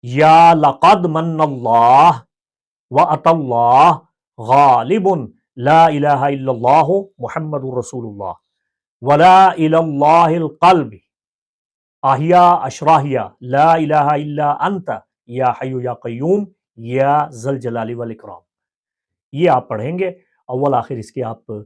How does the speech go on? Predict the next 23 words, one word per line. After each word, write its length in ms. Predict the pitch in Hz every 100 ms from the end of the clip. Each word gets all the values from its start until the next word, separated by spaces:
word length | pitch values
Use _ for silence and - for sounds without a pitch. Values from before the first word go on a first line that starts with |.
| _ _ _ _ -
گیارہ 440 | 117 120 143 160
مرتبہ 280 | 139 113 127
درود 300 | 120 117 113
پاک 200 | 110 104
پڑھیں 240 | 113 117
گے 80 | 135
تو 120 | 139
آپ 160 | 110 -
کو 160 | 139 143 _ -
فائدہ 220 | 120 110
ہوگا۔ 260 | 104 98 92 _ _ _ -
تو 80 | 123
بڑھتے 260 | 151 156
ہیں 80 | 165
آپ 160 | 135 -
کے 80 | 139
ماہانہ 340 | 131 113 117
ہوراسکوپ 500 | 117 120 - 127 -
کی 80 | _
طرف۔ 180 | 98 _ _ _ _ _ _ _ _ _ _ _ _ -
اسکارپیو 800 | - - 143 165 165 180 185 170
زوڈیکل 400 | 156 151 143 139
سائن، 540 | - 120 113 110 139